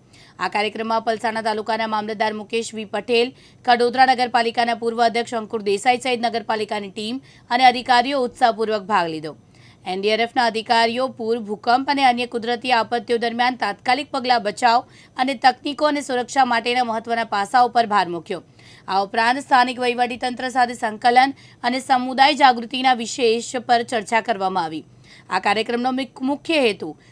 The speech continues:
સ્થાનિક વહીવટી અધિકારીઓ અને કર્મચારીઓને આપત્તિ નિવારણ અને પ્રતિભાવ માટે સજ્જ કરવાનો હતો,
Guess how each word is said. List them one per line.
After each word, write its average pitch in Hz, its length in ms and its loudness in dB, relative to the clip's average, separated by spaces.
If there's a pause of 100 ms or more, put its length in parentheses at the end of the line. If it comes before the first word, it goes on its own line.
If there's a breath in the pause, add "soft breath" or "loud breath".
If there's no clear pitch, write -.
સ્થાનિક 277 460 6
વહીવટી 277 380 0
અધિકારીઓ 254 460 2
અને 285 120 -2
કર્મચારીઓને 240 640 0
આપત્તિ 240 420 0
નિવારણ 240 460 0
અને 262 140 0
પ્રતિભાવ 214 480 -2
માટે 226 280 -2
સજ્જ 233 280 -6
કરવાનો 180 440 -6
હતો, 190 280 -10